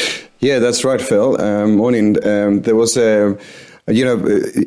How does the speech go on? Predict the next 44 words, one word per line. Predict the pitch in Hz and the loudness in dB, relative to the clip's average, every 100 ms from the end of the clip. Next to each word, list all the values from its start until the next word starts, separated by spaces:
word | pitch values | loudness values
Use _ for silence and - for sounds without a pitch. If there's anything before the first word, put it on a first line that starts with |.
| - | -2
the | 120 | -2
context | - 147 127 110 | 0 -2 -2 -2
as | 104 | 0
well | 110 101 | 2 2
is | 95 | 0
that | 95 | 0
on | 95 | 0
Thursday, | 92 113 131 127 - 78 85 | 0 0 0 0 0 0 2
everybody | 98 98 95 90 | 2 2 2 2
was | 90 85 | 0 0
so | - | -2
upbeat | 95 82 98 107 | -2 -2 -2 -2
about | 98 76 71 | -2 -2 0
it, | 87 92 - | -2 -4 -4
uh, | 82 82 | -2 -2
even | 90 92 87 | 0 0 0
talking | 92 90 | -2 -2
about | 87 85 82 | -2 0 0
a, | 82 - | 0 0
a, | 85 82 - | -2 -2 -2
a | 78 | -4
deal | 71 104 98 92 | -2 0 2 0
being, | 82 87 85 85 - | 0 0 2 0 0
uh, | 82 | -2
likely | 82 90 92 92 85 | -2 -2 -4 -2 0
over | 82 80 82 | 0 0 0
the | 80 | 0
weekend. | 90 107 - 78 90 - | 0 -2 -2 0 0 -2
And, | 85 87 - | -2 -2 -2
and | 87 87 | 0 0
yet, | 87 95 95 - - | 0 0 -2 -6 -8
uh, | - 87 85 82 | -6 -4 -4 -4
all | 95 98 | -2 -2
these | 92 | -2
tensions | - 98 90 90 - | -4 -4 -2 -4 -4
came | - 92 | -4 -2
back | 87 92 | -2 -4
on | 92 | -6
Friday, | 82 95 95 98 101 101 - - - - - | -4 -4 -2 0 0 -4 -10 -20 -20 -20 -8
uh, | 85 85 | -4 0
with | 90 82 | 0 0
Republicans | 92 104 92 92 98 90 98 | -2 -2 -2 -2 -2 -2 -2
accusing, | 87 98 92 - 92 90 87 - | -4 -2 -2 0 0 2 0 -2
um, | 85 82 82 82 82 82 | -4 -2 0 0 2 0